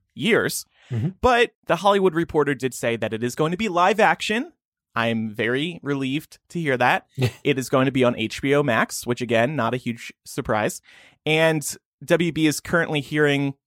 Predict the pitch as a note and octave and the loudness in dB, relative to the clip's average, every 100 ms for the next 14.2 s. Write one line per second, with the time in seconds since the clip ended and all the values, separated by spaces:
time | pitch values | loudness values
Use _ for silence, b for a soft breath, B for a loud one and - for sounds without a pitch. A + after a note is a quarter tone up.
0 | _ _ C3 C3 - A#2+ - D3+ - C#3 | _ _ 2 2 0 -8 -2 -2 2 2
1 | B2 - C3 A#2+ A#2+ A#2 A2+ G#2+ G#2+ G#2 | 2 0 -2 -2 -4 -4 -2 -2 -2 -4
2 | - b b - F3+ E3 G#3 G3+ D#3+ D3+ | -8 b b -4 -2 2 2 2 4 6
3 | D#3 D#3 - C3+ C3 B2 A#2+ A2+ B2+ C3 | 6 4 0 0 0 0 -4 -4 -6 -10
4 | - - G3+ G3+ A#3 C#4 C4+ A#3+ - - | -10 -6 -6 -6 -10 -8 -2 -2 -2 -2
5 | F3+ D3+ - F3 E3 D3+ - - D3+ - | -2 -2 2 2 4 2 0 2 2 2
6 | B2 A#2+ - C3 A#2 A2 - B2 A2+ A#2+ | -6 -8 -4 -2 -2 -4 -2 -2 -2 0
7 | A2 G#2 G2+ A#2+ A2+ A2 G#2+ - A#2 A2+ | 0 -2 -6 -10 -8 -8 -8 -4 -2 -2
8 | G#2 - - A2+ G2+ G#2+ G2+ - - b | -4 -12 -6 -4 -2 -2 -4 -6 -18 b
9 | b b b b - G#3 B2+ G2+ - _ | b b b b 2 4 6 2 -2 _
10 | _ _ _ _ - D#3+ D3+ D3+ C3 B2 | _ _ _ _ 0 2 4 4 4 2
11 | A#2+ G#2+ G#2 G2+ A2 - D#3+ D#3+ A#3+ D4+ | 0 0 0 0 -2 -4 -4 2 2 2
12 | C#4 B3 A#3 - G#3 G#3 F#3 A3+ B3+ D#4+ | -2 -2 -2 -2 -2 -2 -2 -2 -2 -2
13 | D4 F4 D#4 G#4+ G#4 G4+ - A#3+ C#4 D4 | 0 0 2 0 0 -2 -2 0 0 0
14 | D#4 C#4+ | 0 -2